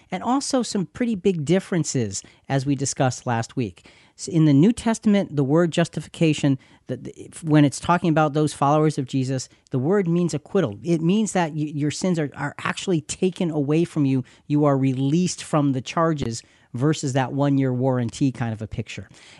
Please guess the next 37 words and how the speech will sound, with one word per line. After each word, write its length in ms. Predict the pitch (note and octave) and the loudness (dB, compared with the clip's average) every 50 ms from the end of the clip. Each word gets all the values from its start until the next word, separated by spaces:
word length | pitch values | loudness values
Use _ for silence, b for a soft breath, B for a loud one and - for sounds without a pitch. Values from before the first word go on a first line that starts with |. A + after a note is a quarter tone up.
| B - | B -2
And 100 | F3+ B3+ | 0 0
this 160 | F4+ - - | 0 0 0
is 140 | F#4 D4 C4 | -2 0 0
really 200 | C4+ A#3 G3+ E3+ | 2 2 2 2
shown 300 | - - F#3+ E3+ E3+ E3 | 2 2 2 2 4 2
to 140 | D#3+ C#3+ B2+ | 2 0 0
us 160 | A#2+ - C#3+ | 0 -2 -2
in 80 | C3 | 0
Romans 520 | A#2+ C3 D3 E3 E3 D#3+ D3 C#3+ C#3 C3+ b b b b b b | 2 2 4 4 4 4 4 4 2 0 b b b b b b
three, 680 | _ - - - G3 G3+ G3 F3 D#3 C#3+ C#3 C#3+ C3+ b b b b b b - | _ -12 -6 -2 0 2 4 4 4 4 2 2 0 b b b b b b -6
uh, 140 | D3 C#3 C3+ | -6 -6 -6
twenty-four 500 | - - A3 G#3+ G#3 F#3+ - - G3 F3+ | -4 -2 0 0 0 0 -2 -2 0 0
and 120 | E3+ E3 - | 0 0 0
twenty-five. 500 | - F3 D#3+ D3 - - D3 C#3+ C#3+ C#3 | 0 0 0 0 0 0 0 0 2 2
And 80 | D3+ | 0
again, 300 | D3+ C#3+ E3+ D#3 C3 A#2 | 0 2 2 2 2 2
we're, 160 | B2 C3 C3+ | 2 0 2
we're 160 | C3 C#3+ C#3+ C3 | 2 2 2 2
just 240 | D#3 E3 - - | 2 0 0 2
reviewing 480 | D#3+ D3+ C#3+ C3 D3 F3 A3+ C4 C#4+ C4+ | 4 4 4 4 2 2 4 4 4 4
some 160 | - - G#3 | 4 2 2
of 60 | F3+ | 0
the 120 | E3 D#3 - | 0 2 2
things 180 | F#3 F3 D3+ | 2 2 2
we 60 | - C#3 | 2 0
talked 260 | - - E3 D#3+ - | 0 0 -2 0 2
about 220 | D3+ D#3 C#3+ B2 | 2 2 2 2
last 260 | C#3+ D3 D3+ - - | 2 0 0 0 0
week 220 | - D#3+ D#3 C#3 - | 0 2 2 2 0
so 140 | - - C#3 | 0 -2 -2
we 100 | C3+ B2+ | 0 0
can 160 | - C3 - | -2 -4 -2
understand 640 | - D#3 D#3 D3 C#3 - - - D#3 D3+ D3 C#3+ C3+ | 0 2 2 2 0 -2 -2 0 2 2 4 2 2
where 140 | B2 B2 A#2+ | 0 -2 -2
justification 720 | - - D3 - - C#3 - - - D3 C3+ - - B2+ | 0 0 -2 -2 -2 -6 -8 -4 -2 -2 -2 0 -2 -2
by 140 | A2 B2+ A#2 | -2 0 -2
works 420 | A2 A#2 B2+ C3 B2+ - - - | 0 0 2 0 0 0 -4 -10